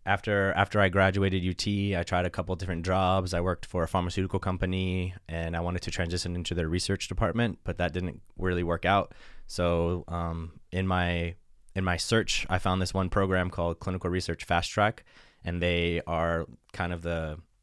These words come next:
the gold standard. They're becoming the gold standard for training people to operate in clinical research. So it's a,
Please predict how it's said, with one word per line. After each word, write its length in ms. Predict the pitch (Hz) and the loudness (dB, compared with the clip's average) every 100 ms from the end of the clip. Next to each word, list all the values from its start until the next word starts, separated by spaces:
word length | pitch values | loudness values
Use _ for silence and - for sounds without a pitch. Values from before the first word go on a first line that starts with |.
| - | -10
the 100 | 90 | -6
gold 260 | 90 92 | -2 -2
standard. 580 | - - 90 95 104 92 | -2 -2 -2 0 -2 -2
They're 120 | 87 | -6
becoming 400 | 78 - 101 95 | -6 -6 -6 -4
the 40 | 82 | -6
gold 220 | 80 78 | -8 -10
standard 480 | - 87 80 80 - | -8 -6 -6 -8 -8
for 120 | 85 | -8
training 440 | - - 87 87 87 | -6 -4 -2 -2 -2
people 300 | 92 92 90 | -2 -2 -2
to 420 | - 82 78 71 - _ _ 87 | -2 -2 -2 -6 -16 _ _ 0
operate 400 | 85 87 85 82 | 2 2 2 0
in 140 | 85 | -4
clinical 280 | - 85 80 | -4 -4 -2
research. 440 | 85 110 104 - - - - _ | -2 -2 -2 -6 -14 -20 -20 _
So 200 | - 92 | -2 0
it's 160 | - | 0
a, 340 | 90 85 85 | 0 0 -2